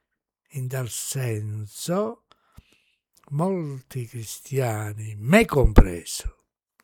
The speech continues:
non sarà-, non saranno mai abbastanza miti secondo l'insegnamento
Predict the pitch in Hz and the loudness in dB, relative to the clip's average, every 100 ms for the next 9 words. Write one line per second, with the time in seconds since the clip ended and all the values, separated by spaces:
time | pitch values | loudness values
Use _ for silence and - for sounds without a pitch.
0 | _ _ _ _ _ _ _ _ - 233 | _ _ _ _ _ _ _ _ -8 -4
1 | 220 156 - 160 151 135 - 240 226 214 | -2 -2 -2 -2 -2 -6 -6 2 4 4
2 | 156 - 139 120 117 107 104 110 113 117 | 0 -2 0 0 -2 -4 -6 -8 -8 -4
3 | 139 117 101 87 - _ _ _ _ _ | -4 -4 -8 -12 -20 _ _ _ _ _
4 | - 110 101 117 - - 151 139 127 - | -14 -12 -8 -8 -8 -8 -6 -6 -8 -6
5 | 170 143 101 98 - 120 101 - _ _ | -6 -4 -6 -8 -12 -14 -14 -16 _ _
6 | _ _ _ _ _ _ _ - - 139 | _ _ _ _ _ _ _ -18 -10 -10
7 | - 131 120 120 117 120 113 110 107 104 | -6 -6 -4 -8 -8 -10 -8 -10 -10 -10
8 | - 156 123 107 104 95 87 80 - - | -4 -2 -2 -6 -6 -8 -10 -14 -12 -8
9 | - | -8